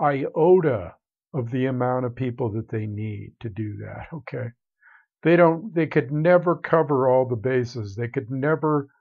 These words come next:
lock everybody down. That's why they've used this false flag of this covid dash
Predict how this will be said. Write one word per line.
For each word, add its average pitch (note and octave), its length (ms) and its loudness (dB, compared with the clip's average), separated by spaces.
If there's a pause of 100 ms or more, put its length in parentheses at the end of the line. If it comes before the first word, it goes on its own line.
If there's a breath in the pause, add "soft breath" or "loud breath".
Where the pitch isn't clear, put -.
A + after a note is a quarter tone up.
(240 soft breath)
lock C3 400 6
everybody A#2 540 -2
down. A2 440 -4 (760)
That's G#3+ 400 6
why C3 440 4
they've B2 300 0
used B2 480 -2
this A#2+ 300 -2
false C#3 640 2 (440)
flag C3 720 0 (1040)
of B2 180 -2
this B2+ 380 -2 (560)
covid C#3 920 6
dash C3+ 640 2